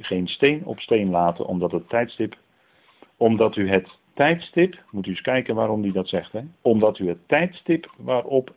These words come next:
er naar u omgezien werd, niet hebt onderkend." Ze onderkenden de tijd niet.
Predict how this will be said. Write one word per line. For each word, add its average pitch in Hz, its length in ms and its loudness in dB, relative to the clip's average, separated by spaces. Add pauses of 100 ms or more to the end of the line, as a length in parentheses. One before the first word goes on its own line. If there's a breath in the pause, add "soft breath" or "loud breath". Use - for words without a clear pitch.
er 104 220 0
naar 98 340 0
u 165 300 -2
omgezien 98 560 0
werd, 87 280 -4 (680)
niet 113 400 -4 (240)
hebt 143 340 -8
onderkend." 139 640 -6 (720)
Ze - 160 -12
onderkenden 104 600 -2
de 87 140 -8 (120)
tijd 156 420 -2 (160)
niet. 95 320 -2